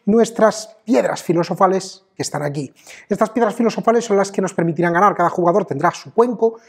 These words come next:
donde podrá almacenar. Según el número de jugadores hay que conseguir más o menos piedras filosofales para ganar la partida. Por ejemplo, con cuatro jugadores,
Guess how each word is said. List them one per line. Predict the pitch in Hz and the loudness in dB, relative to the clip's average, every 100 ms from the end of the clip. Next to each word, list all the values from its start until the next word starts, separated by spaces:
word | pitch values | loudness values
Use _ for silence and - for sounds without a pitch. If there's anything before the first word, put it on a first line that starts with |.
| _ | _
donde | - 233 | 0 2
podrá | 202 190 | 2 4
almacenar. | 185 185 165 156 | 2 0 -2 -4
Según | - 175 196 | -2 -2 0
el | |
número | 202 202 | 2 2
de | 190 | 0
jugadores | - 190 220 233 220 | 0 0 0 0 -2
hay | |
que | 190 | -4
conseguir | 185 170 185 165 | -4 -2 0 0
más | 214 233 - | 0 -2 -2
o | |
menos | 170 175 | -2 0
piedras | - 196 196 | 0 -2 -2
filosofales | - 226 202 190 202 202 - _ - _ _ | -2 -2 0 -2 0 -2 -6 _ -20 _ _
para | - 202 | 0 0
ganar | 170 160 | 2 0
la | 156 | 0
partida. | 151 135 185 147 | -2 0 0 2
Por | 147 | -2
ejemplo, | - 175 175 | -2 0 0
con | 156 | -2
cuatro | 165 165 | -2 -2
jugadores, | 165 180 175 214 214 | 0 2 4 4 2